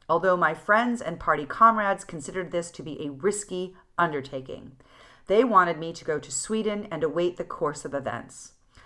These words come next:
Well-intentioned as these counsels were, and correct as they also appeared to me later,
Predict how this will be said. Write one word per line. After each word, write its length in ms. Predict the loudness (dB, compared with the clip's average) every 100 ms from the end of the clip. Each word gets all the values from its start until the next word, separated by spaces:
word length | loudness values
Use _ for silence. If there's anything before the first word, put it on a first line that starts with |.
| -20 -18 2
Well-intentioned 880 | 8 10 8 4 2 -2 -4 -6 -2
as 240 | 2 0 0
these 240 | -6 -6
counsels 560 | -4 -2 -2 -4 -6 -2
were, 480 | 0 2 0 -4 -10 _ _ -4
and 260 | -2 -2
correct 460 | 0 4 6 4 0
as 140 | -2
they 160 | 0 4
also 360 | 4 2 0
appeared 380 | -2 -2 -2 -4
to 120 | -4 -6
me 160 | -4
later, 600 | -2 0 0 -2 -4 -6